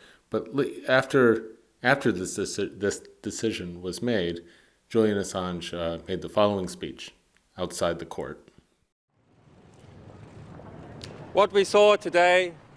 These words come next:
Speaker 2: at Belmarsh was a rubber stamping process that comes as no surprise, but is nonetheless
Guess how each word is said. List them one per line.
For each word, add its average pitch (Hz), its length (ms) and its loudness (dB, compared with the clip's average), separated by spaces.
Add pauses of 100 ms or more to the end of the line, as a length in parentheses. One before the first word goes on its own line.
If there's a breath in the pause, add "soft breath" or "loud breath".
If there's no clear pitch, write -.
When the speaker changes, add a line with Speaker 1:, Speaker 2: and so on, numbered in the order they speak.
(260)
Speaker 2:
at 147 180 -4
Belmarsh 170 560 6 (1700)
was 165 140 -4
a 185 80 2
rubber 214 300 4
stamping 214 600 0
process 208 800 -2 (1500)
that 190 160 -6
comes 233 560 0 (280)
as 202 200 -2
no 233 200 4
surprise, 202 720 2 (2000)
but 202 140 -4
is 220 180 -4
nonetheless 226 800 2